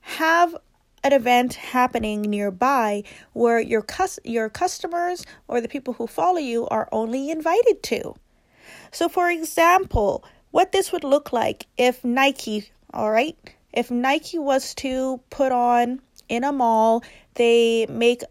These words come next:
a, a basketball court, okay? And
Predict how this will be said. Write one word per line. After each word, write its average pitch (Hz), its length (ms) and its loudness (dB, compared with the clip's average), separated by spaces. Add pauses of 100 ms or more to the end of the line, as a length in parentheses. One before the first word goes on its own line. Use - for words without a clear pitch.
a, 220 500 0
a - 80 -4
basketball 240 560 2
court, - 640 0 (100)
okay? 240 340 -4 (480)
And 240 640 0